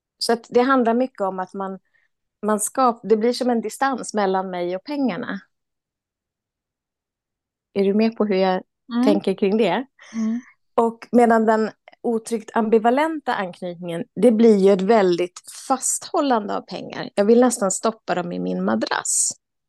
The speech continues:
Speaker 1: Jag vill ha dem sittandes på ett konto, även om det där kontot visar, eh, ger mig noll kronor i avkastning eller noll procent i avkastning, så är jag trygg när de är där.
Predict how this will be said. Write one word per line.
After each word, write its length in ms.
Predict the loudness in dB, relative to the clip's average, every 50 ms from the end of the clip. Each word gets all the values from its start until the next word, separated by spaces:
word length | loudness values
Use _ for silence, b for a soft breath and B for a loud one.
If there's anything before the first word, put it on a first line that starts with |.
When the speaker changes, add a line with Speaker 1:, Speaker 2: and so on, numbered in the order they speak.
| _ _ _ _ _ _ _ _ _ _ _ _ _
Speaker 1:
Jag 200 | 2 4 4 4
vill 160 | 2 2 0
ha 320 | 0 0 2 2 2 2
dem 360 | 0 -4 -8 -12 -12 -12 -12
sittandes 640 | -10 -8 -10 -10 -8 _ -4 -2 -2 -2 -4 -4 -8
på 100 | -10 -10
ett 140 | -10 -10 _
konto, 640 | -2 0 0 2 0 -2 -4 _ 0 2 2 2 0 0
även 280 | 0 0 2 2 2 2
om 120 | 2 2
det 80 | 0 0
där 140 | 0 -2 -4 -4
kontot 520 | -6 -6 -6 -6 -8 _ -10 -10 -10 -12 _ -20 -20 _ _ _ _ _ _ -2
visar, 560 | 0 2 2 2 0 0 0 0 0 0 -4 _ _ _ _ _ _ _ _ _ _ _ _ _ _ _ _ _ -10 -6
eh, 340 | -4 -2 -2 -4 -4 -2 0
ger 220 | 4 4 4 4
mig 240 | 4 2 0 0 0 0
noll 300 | 2 2 2 2 2 0 -4 -6 -8
kronor 300 | -6 -6 -6 -8 -6 -6
i 80 | -4 -2
avkastning 640 | -2 -2 -4 -4 -6 -6 -6 -6 -6 -8 -6 -4 -2
eller 160 | 0 0 0
noll 220 | 2 0 0 -2
procent 400 | -2 -4 -6 -6 -6 -8 -6 -6
i 20 | -4
avkastning, 580 | -6 -6 -6 -8 -10 -8 -6 -4 -4 -4 -4 B B B B B B
så 180 | B 4 6 6
är 80 | 6 6
jag 160 | 6 4 2 0
trygg 360 | 2 4 4 4 4 4 2
när 100 | 0 0
de 140 | 0 0 -2
är 80 | -2
där. 540 | 0 2 2 2 2 2 0 -2 -2 -4